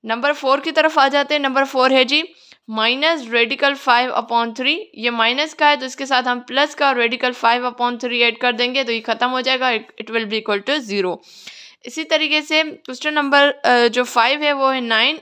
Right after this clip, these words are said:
upon radical ट्वेल्व, ये म-, अ, प्लस का है तो इसके साथ माइनस का नाइन upon radical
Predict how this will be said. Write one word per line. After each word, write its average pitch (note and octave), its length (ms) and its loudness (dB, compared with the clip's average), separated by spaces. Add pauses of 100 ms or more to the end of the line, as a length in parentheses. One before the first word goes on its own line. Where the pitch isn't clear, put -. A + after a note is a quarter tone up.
(120)
upon A#3+ 360 0
radical A3+ 380 0 (120)
ट्वेल्व, B3+ 300 0 (460)
ये A#3+ 380 -2
म-, G#3+ 280 -4
अ, G#3+ 60 2
प्लस B3 380 -2
का D#4 140 2
है D4 100 4
तो C4 60 -4
इसके B3+ 200 -6
साथ C4 160 2
माइनस A#3+ 380 0
का C#4 140 0
नाइन A#3+ 380 0 (440)
upon A#3 380 -2
radical C4 500 0